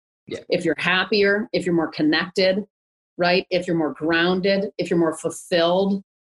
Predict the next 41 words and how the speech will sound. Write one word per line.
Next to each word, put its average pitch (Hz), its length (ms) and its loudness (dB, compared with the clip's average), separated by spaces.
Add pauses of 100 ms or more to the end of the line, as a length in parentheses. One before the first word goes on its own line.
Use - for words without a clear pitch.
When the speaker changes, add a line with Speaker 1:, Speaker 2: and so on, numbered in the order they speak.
(100)
Speaker 2:
And 175 180 4
what 185 200 2
we're 180 120 2
finding 185 600 0
with 160 180 -2
people 156 420 0
is 151 160 0
at 160 100 0
the 165 140 2
end 180 100 2
of 180 100 -4
thirty 190 260 2
days, 147 320 2
just 175 220 -4
thirty 220 180 2
days, 185 200 2
that's 160 160 -2
all 170 160 2
it 190 100 -2
takes 156 420 0 (560)
of 151 320 -2
doing 214 480 2
that. 147 420 0 (580)
You 175 100 0
know, 165 80 2
we're 165 160 2
hearing 196 380 2
things 180 240 2
like, 165 160 0 (100)
"I'm 160 120 2
more 160 260 2
fulfilled, 151 420 -2
I'm 160 120 0
more 160 220 0
connected 160 460 -2
with 156 100 -2
the 156 160 -2
things 151 180 0
that - 140 -8
matter 147 240 -2
most. 143 480 -4